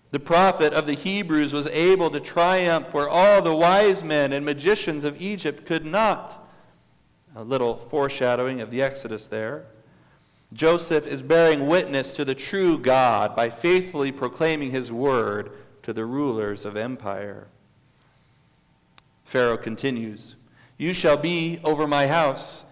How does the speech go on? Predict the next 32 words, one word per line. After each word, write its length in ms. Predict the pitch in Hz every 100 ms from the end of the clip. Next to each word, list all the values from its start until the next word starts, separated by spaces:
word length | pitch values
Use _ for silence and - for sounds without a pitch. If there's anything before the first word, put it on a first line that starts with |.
| _
and 140 | - 151
all 200 | 165 180
my 180 | 170 165
people 340 | 180 185 160
shall 240 | 147 156
order 320 | 147 170 185 170
themselves 560 | 151 139 156 147 139
as 200 | 147 139
you 180 | 160 196
command. 580 | 196 160 160 175 113 - - -
Only 340 | 185 240 254
as 160 | 233 196
regards 460 | 190 185 190 185 185
the 100 | 175
throne 540 | - 196 220 185 131
will 160 | 139 147
I 100 | 147
be 160 | 147
greater 400 | 139 165 175 135
than 180 | 123 123
you." 440 | 135 156 101 101 - - _ _ _ _ _ _ -
And 140 | 101
Pharaoh 280 | 139 139 127
said 340 | 131 143 151
to 80 | 139
Joseph, 600 | 113 120 123 - 120 -
"See, 580 | - - 160 180 196 - -
I 100 | 120
have 160 | 127 123
set 440 | - 185 190 190
you 240 | 165 160 165
over 440 | 175 170 131 131